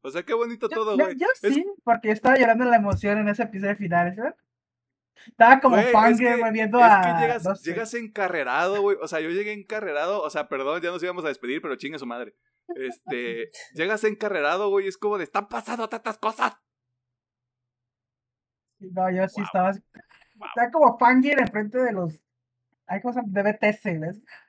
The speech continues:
Speaker 2: <laughs> Este, bueno, bueno, ya saben, y nosotros nos vemos la siguiente semana con un nuevo episodio.
Speaker 1: Seguimos, seguimos con el throwback. De hecho, seguimos así como por dos
Speaker 2: Ujú.
Speaker 1: mesecitos. O sea, siguen siendo productos,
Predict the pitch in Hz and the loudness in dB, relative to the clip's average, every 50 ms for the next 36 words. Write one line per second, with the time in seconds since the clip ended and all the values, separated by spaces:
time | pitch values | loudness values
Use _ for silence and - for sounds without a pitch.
0 | _ _ _ _ _ 415 381 359 - - 370 - - 415 - 359 403 480 - _ | _ _ _ _ _ -10 -10 -8 -8 -8 -10 -10 -10 -12 -8 -8 -8 -8 -8 _
1 | - - _ _ _ _ _ _ _ _ - - 285 - 233 - - 247 - _ | -20 -20 _ _ _ _ _ _ _ _ -20 -4 -4 -4 -4 -2 -6 -10 -10 _
2 | _ _ _ _ _ _ _ _ _ _ _ _ _ _ _ _ _ _ 196 - | _ _ _ _ _ _ _ _ _ _ _ _ _ _ _ _ _ _ -20 -20
3 | _ _ 165 _ _ 160 156 160 - 175 170 170 - _ _ _ - 180 175 175 | _ _ _ _ _ _ -20 -18 -12 -10 -10 -10 -10 _ _ _ -6 -4 -4 0
4 | 196 226 220 202 180 196 208 - 240 _ 254 233 233 220 220 _ - 226 220 220 | 2 0 0 0 -6 -14 -18 -18 _ _ -20 -20 -20 -20 -20 _ -16 -14 -14 -14
5 | - - 190 185 185 180 - _ 214 214 190 175 175 196 208 214 220 226 - _ | -12 -8 -6 -6 -6 -6 -8 _ -6 -4 -4 -2 -4 -4 -4 -6 -8 -12 -18 _
6 | _ _ _ _ _ _ _ _ _ _ - 165 170 185 - - 208 202 196 202 | _ _ _ _ _ _ _ _ _ _ -10 -8 -8 -8 -8 -4 -2 0 0 0
7 | 196 - 175 170 165 170 170 175 165 156 _ 165 156 - - 131 127 - 143 139 | -2 -2 -4 -4 -2 -4 -6 -8 -14 -18 _ -18 -18 -16 -16 -16 -10 -10 -8 -8
8 | 147 151 160 175 170 - - - - 143 143 156 165 185 - - 160 143 127 123 | -8 -8 -10 -12 -12 -14 -18 -14 -12 -10 -10 -8 -8 -10 -10 -10 -10 -10 -10 -12
9 | 120 - 147 147 160 175 185 190 190 190 190 - - _ - 131 131 139 139 - | -10 -8 -6 -6 -4 -4 -4 -4 -4 -6 -8 -14 -20 _ -10 -8 -8 -8 -8 -10
10 | - 170 175 160 - - 120 123 131 143 147 143 127 117 131 127 135 127 120 - | -10 -10 -10 -10 -10 -10 -10 -10 -10 -10 -12 -14 -14 -14 -16 -14 -14 -14 -14 -12
11 | 113 107 107 107 120 123 120 170 165 160 156 160 160 160 151 - - 143 139 127 | -12 -12 -10 -10 -10 -6 -4 -4 -2 -2 -2 -2 -4 -6 -8 -10 -12 -12 -12 -14
12 | 127 - - 104 101 - 123 120 120 120 - 131 120 120 117 113 107 110 107 104 | -16 -16 -16 -16 -16 -14 -16 -18 -18 -16 -16 -16 -14 -14 -14 -14 -14 -14 -14 -14
13 | 107 110 107 - 120 117 110 - - - - _ _ | -14 -14 -14 -14 -14 -14 -14 -16 -20 -20 -20 _ _